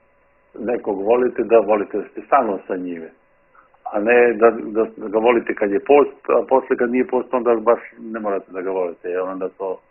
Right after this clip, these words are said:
nema veze sa ljubavi, to je onda nešto sas-, sasvim drugo. A to je taj odnos koji, da kažem, čovek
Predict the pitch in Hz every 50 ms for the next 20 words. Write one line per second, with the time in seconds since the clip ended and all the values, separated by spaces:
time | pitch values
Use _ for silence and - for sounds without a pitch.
0 | _ _ _ _ _ _ _ _ _ - - 101 101 98 98 98 98 101 101 95
1 | 98 98 - 107 98 98 107 104 98 90 82 85 - - 85 87 90 90 87 87
2 | 85 85 - - 95 87 95 - _ - - 90 - - - - - - 104 -
3 | - 101 95 92 101 101 95 85 80 - - _ _ _ _ _ _ _ _ _
4 | _ _ _ - 113 110 - 139 139 135 143 139 139 139 131 120 120 110 - -
5 | 117 110 110 113 117 - - - _ _ _ _ _ _ _ _ _ _ _ _
6 | _ - - _ _ _ - 107 98 92 - 117 101 101 104 92 - 117 113 107
7 | 107 101